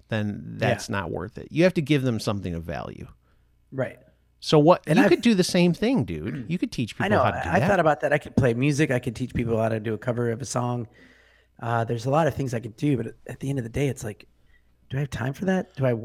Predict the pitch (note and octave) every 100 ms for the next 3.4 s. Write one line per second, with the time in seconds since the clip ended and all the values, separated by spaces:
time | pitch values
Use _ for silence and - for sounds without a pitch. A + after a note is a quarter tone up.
0 | B2+ C3+ C#3 G#2+ G#2 A2+ B2 D#3+ F3 F#3+
1 | F#3+ - C3 B2 C3+ D#3+ F#3 D4 A#3+ A#2
2 | D#3+ F3 - - D3+ C3+ - E3+ E3+ D#3+
3 | - D3 -